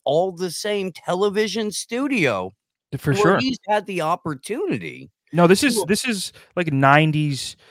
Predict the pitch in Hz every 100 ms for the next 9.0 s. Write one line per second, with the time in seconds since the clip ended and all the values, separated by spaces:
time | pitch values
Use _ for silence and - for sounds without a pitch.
0 | _ - _ - 147 151 - 151 135 139
1 | 139 139 123 - 135 135 131 - 127 127
2 | 127 131 127 - 131 123 120 - _ _
3 | _ - 120 123 120 - 139 160 127 104
4 | - - - 143 160 190 120 - _ -
5 | 160 170 190 247 233 202 - 180 180 175
6 | - 127 123 160 180 - 151 127 110 104
7 | - 135 107 - - - 170 202 220 226
8 | 226 180 170 - 156 156 131 90 76